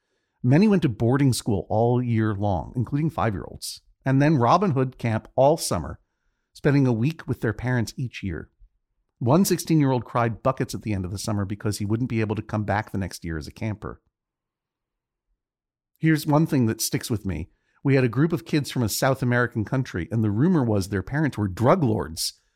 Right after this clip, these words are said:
True or not, we were straight up instructed that these <laughs> kids were not expected to follow camp rules. We were supposed to let them do whatever they <laughs> wanted around camp. At one point, the water skiing instructor accidentally drove a younger one of these kids into the dock by <laughs> accident.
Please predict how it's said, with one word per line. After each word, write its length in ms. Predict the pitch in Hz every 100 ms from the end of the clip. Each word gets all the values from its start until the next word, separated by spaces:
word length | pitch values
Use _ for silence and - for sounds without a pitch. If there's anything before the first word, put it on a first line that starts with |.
| _ _
True 200 | - 240
or 160 | 247 196
not, 300 | 170 151 -
we 80 | 151
were 80 | 156
straight 300 | - 170 170
up 100 | 139
instructed 560 | 123 - 151 113 95 - _ _ -
that 240 | 135 127
these 280 | 139 175 -
<laughs> 140 | - -
kids 360 | 143 95 - -
were 140 | 127
not 360 | 120 123 147 -
expected 560 | - - 143 - 117
to 60 | 135
follow 300 | - 117 120
camp 320 | - 110 107
rules. 400 | 107 92 69 - - - -
We 120 | 123
were 100 | 143
supposed 300 | - 147 139
to 60 | 120
let 180 | 120
them 140 | 131 117
do 140 | 123
whatever 460 | 117 139 143 139 143
they 140 | 135
<laughs> 0 |
wanted 400 | 110 123 117 110
around 340 | 101 92 90 92
camp. 320 | 92 - - - _ _ _ _ _ _
At 240 | 135 135 117
one 180 | 185 208
point, 320 | 160 131 123 - _ -
the 80 | 127
water 300 | 120 156 208
skiing 320 | - 151 120
instructor 520 | 110 - 123 - 120
accidentally 500 | 113 135 160 131 131
drove 380 | 113 107 113 117
a 80 | 110
younger 340 | 104 123 156
one 180 | 139 120
of 80 | 113
these 200 | 107 95
kids 340 | - 101 95
into 200 | - 107
the 100 | 104
dock 400 | 95 110 104 -
by 140 | - -
<laughs> 40 |
accident. 720 | - - - - 117 120 -